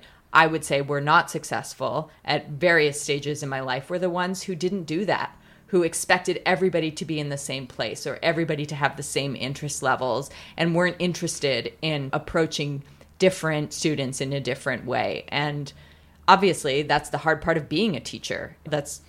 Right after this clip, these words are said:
part of the reason why I never wanted to do it. I was like, "That looks hard. I'm not doing that." <laughs> But I think even teachers that I had in my graduate level courses, uh, I had some teachers who just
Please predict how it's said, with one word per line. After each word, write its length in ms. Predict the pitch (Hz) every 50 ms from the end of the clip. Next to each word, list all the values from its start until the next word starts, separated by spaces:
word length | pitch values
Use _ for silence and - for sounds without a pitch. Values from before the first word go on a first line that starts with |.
| - - - -
part 140 | - 185 151
of 60 | 139
the 80 | 147 151
reason 240 | 156 151 139 156 147
why 140 | 143 143 143
I 40 | 156
never 220 | 156 151 151 160
wanted 320 | 156 156 156 156 147 143
to 60 | - -
do 160 | 170 214 220
it. 120 | 135 -
I 60 | -
was 120 | 131 139 143
like, 120 | 143 127
"That 160 | 131 160 202
looks 160 | 170 127 - -
hard. 460 | - 139 160 170 143 135 131 156 -
I'm 80 | 202
not 160 | 208 190 165 160
doing 220 | 185 190 180 165
that." 920 | 180 180 - - - - - 339 302 285 - - - - 285 - - - - -
<laughs> 40 | 370 427 440 - - - - - -
But 220 | 214 202 - -
I 120 | - 190 185
think 240 | 220 214 208 - -
even 260 | 214 220 208 240 233
teachers 380 | 220 226 214 - - 190 175 -
that 140 | 185 165
I 60 | 165 160
had 380 | 165 165 165 160 160 156 - -
in 380 | 160 160 156 156 156 151 151 - - - - - -
my 340 | 147 151 143 147 151 147 143
graduate 600 | - - 135 143 131 180 226 220 269 208 135 87
level 280 | 123 131 127 123 127 135
courses, 800 | - - - 123 113 113 - - - - - - - - - - -
uh, 200 | - 156 147 131 -
I 100 | - 151
had 400 | 147 147 160 160 170 160 160 - - -
some 480 | - - 202 190 190 185 185 175 - -
teachers 380 | - - 202 196 226 226 220 -
who 100 | 214 202
just 280 | 196 208 190 - -